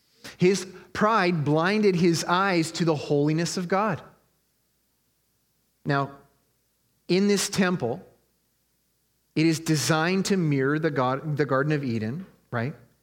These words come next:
But they're actually different sections, kind of like a Russian doll. Now, the smallest was the Holy of Holies. No one goes there except once a year. The, the high priest can go there, but only after,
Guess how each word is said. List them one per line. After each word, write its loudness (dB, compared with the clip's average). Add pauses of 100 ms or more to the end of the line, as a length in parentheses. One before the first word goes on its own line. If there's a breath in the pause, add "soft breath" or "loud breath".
(580)
But 0
they're 4
actually 0
different 0
sections, -4
kind 0
of 2
like 2
a 2
Russian 0
doll. -2 (1500)
Now, 2
the 0
smallest 0
was 0
the 2
Holy 2
of -4
Holies. -2
No 2
one 0
goes 0
there 4
except -4
once -2
a 0
year. 0
The, -2 (240 loud breath)
the 0
high 0
priest -2
can -2
go 2
there, 2
but -2 (300 loud breath)
only 2
after, 0